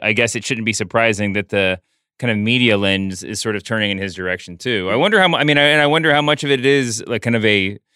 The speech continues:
specific exercise in, like, oh, you know, w-, in newsrooms where, where they're saying,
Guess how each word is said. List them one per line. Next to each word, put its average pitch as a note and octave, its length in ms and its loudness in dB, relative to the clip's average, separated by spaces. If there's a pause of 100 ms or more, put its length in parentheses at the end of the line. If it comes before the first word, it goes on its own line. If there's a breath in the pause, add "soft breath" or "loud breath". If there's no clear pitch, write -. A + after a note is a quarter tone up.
(200)
specific A#2+ 480 2
exercise G2+ 640 0
in, F#2 100 -6
like, F2 360 -6 (540)
oh, A2+ 280 -2
you A2+ 120 -6
know, G2 260 -2
w-, F2+ 460 -10
in A2 260 0
newsrooms G2+ 640 0
where, G2+ 100 -6
where G#2 100 -2
they're G2 140 -2
saying, F#2+ 520 0